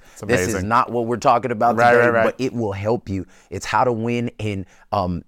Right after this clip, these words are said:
Speaker 2: marriage, dating, and sex. And you, you really need to get that. And my answer to your question, Lewis, is yes.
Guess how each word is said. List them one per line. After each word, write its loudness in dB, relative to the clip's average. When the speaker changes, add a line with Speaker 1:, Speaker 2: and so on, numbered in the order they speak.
Speaker 2:
marriage, 0
dating, -2
and -10
sex. -8
And -4
you, -6
you -6
really 0
need -4
to -8
get -8
that. -10
And -2
my -2
answer -2
to -2
your -2
question, -6
Lewis, -10
is -6
yes. -8